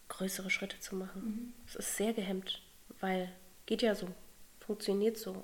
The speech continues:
Speaker 1: Vielleicht sind sie sich, sind sie sich dessen auch gar nicht bewusst. Aber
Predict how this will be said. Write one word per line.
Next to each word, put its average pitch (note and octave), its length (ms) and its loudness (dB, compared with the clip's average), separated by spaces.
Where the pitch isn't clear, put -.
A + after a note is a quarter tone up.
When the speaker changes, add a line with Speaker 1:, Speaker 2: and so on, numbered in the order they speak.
Speaker 1:
Vielleicht A3 220 2
sind A3+ 140 4
sie A3 60 0
sich, A3 200 -2
sind G#3 160 0
sie G#3+ 100 -4
sich G#3 140 -2
dessen G#3 240 -2
auch G3 120 -6
gar G3 140 4
nicht G3 160 -4
bewusst. A3+ 400 2
Aber E3+ 100 -4